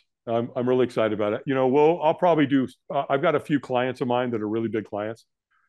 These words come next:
and they're awesome, and they've been with me through thick and thin. And if they wanna do an event, I'll do that. But the thing about the Academy is now I've got a,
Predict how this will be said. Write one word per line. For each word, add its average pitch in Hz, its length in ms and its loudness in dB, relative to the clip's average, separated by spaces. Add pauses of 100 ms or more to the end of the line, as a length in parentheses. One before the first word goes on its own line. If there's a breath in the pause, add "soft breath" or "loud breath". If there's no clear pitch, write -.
(160)
and 104 140 -8
they're 104 160 -2
awesome, 113 360 2
and 104 100 -6
they've 101 120 -4
been 107 160 -2
with 107 200 -4
me 107 100 -4
through 104 220 -4 (180)
thick - 100 -14
and 98 120 -10
thin. 113 260 -2 (320)
And 113 100 -2
if 113 60 -2
they 143 140 4
wanna 139 240 2
do 123 180 2
an 117 80 2
event, 104 360 -2
I'll 104 140 -6
do 110 200 -2
that. 92 220 -8 (340 soft breath)
But 135 120 -2
the 135 80 0
thing 175 300 2
about 151 240 2
the 135 100 2
Academy 160 480 0
is 113 180 -4
now 123 160 0
I've 131 160 0
got 117 180 0
a, 107 100 -2